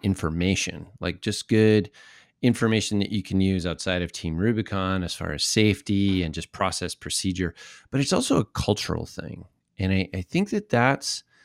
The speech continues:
the value. And I, you know, hearing you say how important I C S has been for you outside of Team Rubicon, as far as just the experience of it in the application, I think that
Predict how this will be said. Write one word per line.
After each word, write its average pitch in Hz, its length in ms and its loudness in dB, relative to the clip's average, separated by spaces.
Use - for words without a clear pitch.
the 95 120 4
value. 85 760 4
And 85 120 2
I, - 180 0
you 95 200 0
know, 85 120 0
hearing 135 600 2
you 98 320 2
say 90 360 4
how 87 180 2
important 87 560 0
I 92 120 0
C 85 260 2
S 85 160 2
has 82 120 0
been 85 340 2
for 85 260 -2
you 82 760 2
outside 87 800 2
of 92 100 2
Team 92 260 0
Rubicon, 87 720 0
as 78 160 -6
far 78 220 -2
as 78 100 -4
just - 200 -4
the 80 100 -4
experience 98 560 2
of 87 140 2
it 85 180 0
in 82 220 -4
the 78 140 -4
application, 78 680 -4
I 110 40 -16
think 135 200 2
that - 240 2